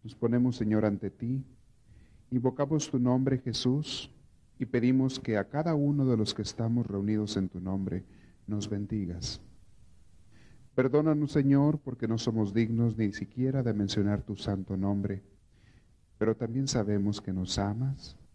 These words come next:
que nos quieres y que nos permites estar contigo siempre que lo deseemos.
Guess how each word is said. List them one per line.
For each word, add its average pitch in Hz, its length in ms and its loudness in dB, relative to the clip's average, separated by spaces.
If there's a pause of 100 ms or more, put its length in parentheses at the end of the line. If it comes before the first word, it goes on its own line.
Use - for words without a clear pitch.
que 101 120 -6
nos 92 240 -4
quieres 101 680 -6 (360)
y - 100 -4
que 113 120 -2
nos 107 180 -2
permites 110 500 -2
estar 98 300 -4
contigo 95 640 -10 (320)
siempre 104 680 -2 (380)
que 101 100 -10
lo 95 100 -6
deseemos. 92 800 -6